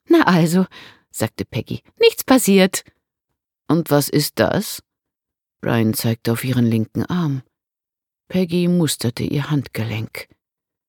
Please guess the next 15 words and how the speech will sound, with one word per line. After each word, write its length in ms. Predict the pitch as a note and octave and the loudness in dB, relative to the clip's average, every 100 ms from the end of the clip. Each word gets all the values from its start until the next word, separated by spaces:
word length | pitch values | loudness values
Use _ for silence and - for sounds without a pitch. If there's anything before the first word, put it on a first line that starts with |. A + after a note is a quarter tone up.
| _ _ _ - | _ _ _ -8
Es 220 | D3+ - - | -6 -8 -6
erinnerte 500 | E3 - D#3 D#3+ D#3 | -4 -2 -2 -2 -4
sie 140 | D#3 | -6
irgendwie 420 | - D#3 F3 - - | -4 -2 -4 -4 -6
an 120 | E3+ | -4
eine 420 | - E3+ E3+ - - _ _ | -2 -2 -2 -4 -10 _ _
verbogene 600 | - E3+ D3+ C#3+ C#3 C3+ | -6 -2 0 2 2 0
Gabel. 520 | D#3 G3+ C#4+ F3+ E3 _ _ _ _ _ _ _ _ _ - | -2 -4 -4 -4 -4 _ _ _ _ _ _ _ _ _ -10
„Oh, 60 | C5 | -4
das 160 | - B3+ | 0 0
ist 160 | A#3+ | 2
gar 240 | - F#3 F3+ | 4 6 6
nichts“, 520 | D#3+ C3+ - - - - - _ | 6 4 2 -4 -6 -8 -20 _
sagte 360 | - A#2 - G2 | -6 -6 -4 -4
sie 240 | - G2+ | -2 -4